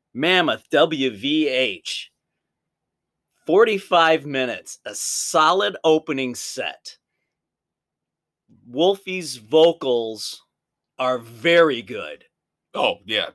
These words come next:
Speaker 2: Very, very good. Yep.
Speaker 1: He sounds in concert like he does on the album.
Speaker 2: Yep.
Speaker 1: Phenomenal job.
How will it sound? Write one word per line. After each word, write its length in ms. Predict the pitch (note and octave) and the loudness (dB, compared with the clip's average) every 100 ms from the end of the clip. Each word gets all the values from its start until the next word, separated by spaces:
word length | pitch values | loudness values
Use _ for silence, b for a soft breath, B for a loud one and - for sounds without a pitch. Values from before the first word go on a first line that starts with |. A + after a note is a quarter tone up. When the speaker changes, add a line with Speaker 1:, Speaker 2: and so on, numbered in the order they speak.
| _ | _
Speaker 2:
Very, 480 | F#2 F#2 B2 A#2+ A2 | -20 -4 0 0 -2
very 500 | F#2 E2+ A2 G2+ F#2 | -8 -8 -4 -4 -4
good. 300 | F2 E2+ F2+ _ _ _ _ _ - | -8 -10 -12 _ _ _ _ _ -6
Yep. 200 | F#2+ - - | -6 -6 -12
Speaker 1:
He 200 | C3+ D3+ | -6 -4
sounds 920 | D3 - D3 D3 C#3+ C3 A#2+ - - _ _ _ _ | -2 0 2 2 2 -2 -6 -10 -12 _ _ _ _
in 280 | D#3+ E3+ E3 | 0 0 -2
concert 720 | - D#3+ D#3+ D#3+ - E3 D#3+ - _ _ - | -2 0 2 0 0 0 0 -4 _ _ -10
like 360 | D3+ C#3+ D3+ - | -2 0 0 -2
he 240 | D3+ D3 | -4 -2
does 460 | A#2 C#3 C#3 C3+ C3+ | 2 4 4 4 -2
on 220 | B2+ B2 | -2 -2
the 160 | B2 - | -6 -6
album. 520 | A2+ G2+ E2 D#2 _ _ _ _ _ _ _ _ _ _ _ _ _ | -4 -4 -8 -18 _ _ _ _ _ _ _ _ _ _ _ _ _
Speaker 2:
Yep. 180 | - - | -10 -10
Speaker 1:
Phenomenal 880 | - C#3+ C3 C3+ C3+ C3+ A#2+ G#2+ G2 | -2 -2 0 0 2 2 0 -6 -10
job. 440 | F#2+ A2 F#2 E2+ | -8 -6 -6 -8